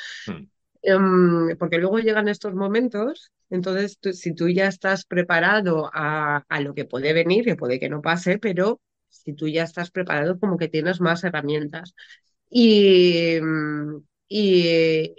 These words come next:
Speaker 2: y, y, es que, eh, nosotros en Con tu Yayo dividimos a los yayos, eh, como,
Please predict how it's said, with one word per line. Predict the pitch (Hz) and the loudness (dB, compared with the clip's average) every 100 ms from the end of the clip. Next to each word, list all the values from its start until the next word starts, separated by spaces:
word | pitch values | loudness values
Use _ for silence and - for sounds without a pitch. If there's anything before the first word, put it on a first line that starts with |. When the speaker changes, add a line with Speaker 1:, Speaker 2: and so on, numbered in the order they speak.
| - | -10
Speaker 2:
y, | 190 175 175 | -8 -8 -12
y, | - - - _ - | -12 -20 -20 _ -16
es | 175 | -6
que, | 220 - | -4 -2
eh, | 196 190 | -2 0
nosotros | 202 196 220 254 | 2 2 2 2
en | 254 | 2
Con | 233 | 0
tu | 220 | 0
Yayo | 214 202 208 233 | -2 -2 -2 -2
dividimos | 208 190 196 175 170 175 | -2 -2 -2 -2 -2 -4
a | 170 | -4
los | 165 165 | -2 -4
yayos, | 160 175 185 254 320 - - _ | -4 -4 -2 -2 -4 -8 -20 _
eh, | - 190 185 185 | -6 -4 -4 -2
como, | 190 180 175 | 2 4 2